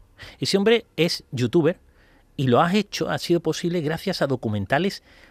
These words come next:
donde ha recogido el saber popular antiguo de muchísimas profesiones antiguas que todavía en algunos entornos rurales de nuestro país se siguen practicando. Y hubo un capítulo que me acuerdo perfectamente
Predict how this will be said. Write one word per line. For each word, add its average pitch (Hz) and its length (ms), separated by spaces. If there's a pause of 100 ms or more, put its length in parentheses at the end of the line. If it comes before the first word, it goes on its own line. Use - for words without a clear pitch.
donde 117 400
ha 147 60
recogido 180 460
el 180 60
saber 151 320
popular 156 400
antiguo 113 600 (420)
de 123 160
muchísimas 254 1400
profesiones 135 560 (120)
antiguas 139 580
que 123 100
todavía 185 540 (320)
en - 100
algunos 156 500
entornos 147 480
rurales 143 360
de 127 80
nuestro 127 240
país 135 280 (200)
se - 140
siguen 120 220
practicando. 95 600
Y 185 100
hubo 240 140
un 262 100
capítulo 196 480
que - 80
me 117 80
acuerdo 175 260
perfectamente 156 760